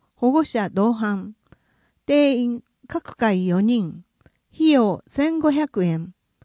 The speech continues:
作品は後日の引き渡しとなります。ハンダゴテを使います。三、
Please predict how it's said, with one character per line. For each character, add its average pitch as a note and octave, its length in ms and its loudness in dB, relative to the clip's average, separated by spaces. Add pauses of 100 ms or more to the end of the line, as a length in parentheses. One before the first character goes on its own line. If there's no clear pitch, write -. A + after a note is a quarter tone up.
(440)
作 C#4+ 340 -2
品 D#4 280 2
は D4 260 -2
後 A#3+ 140 0
日 D#4 280 2
の A#3 140 4
引 G3+ 120 -2
き - 160 -4
渡 D4+ 240 0
し - 80 -12
と D4 160 0
な C#4 100 2
り C4 100 0
ま B3+ 200 0
す。 - 160 -14 (560)
ハ E4 180 -2
ン F4+ 60 -2
ダ F4 120 2
ゴ D#4+ 120 0
テ B3 120 2
を G#3 120 2
使 - 300 -4
い A3+ 100 0
ま A3 180 -2
す。 - 180 -20 (1160)
三、 B3 480 -2